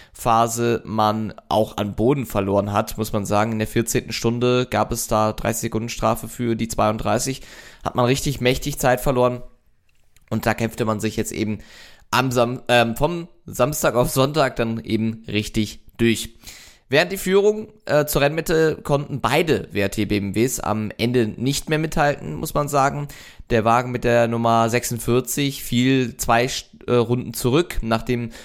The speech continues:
Valentino Rossi einen Dreifachunfall auslöste, äh, der weniger als fünf Stunden noch vor Schluss zu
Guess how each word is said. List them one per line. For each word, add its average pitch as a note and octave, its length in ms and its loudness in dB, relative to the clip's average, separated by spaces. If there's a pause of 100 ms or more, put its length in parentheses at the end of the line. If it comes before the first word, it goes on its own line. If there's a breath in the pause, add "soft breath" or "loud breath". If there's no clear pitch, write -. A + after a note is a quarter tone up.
(120)
Valentino A2+ 420 0
Rossi A2 380 2
einen G#2+ 500 -2
Dreifachunfall A2 760 0
auslöste, A2 840 -2
äh, - 40 -18 (300 loud breath)
der G#2 460 4
weniger A2 240 2
als G2 200 -2
fünf G#2+ 200 -2
Stunden G2+ 480 -2
noch G2 160 -2
vor G2+ 240 -2
Schluss - 380 -4 (260 loud breath)
zu G#2+ 400 2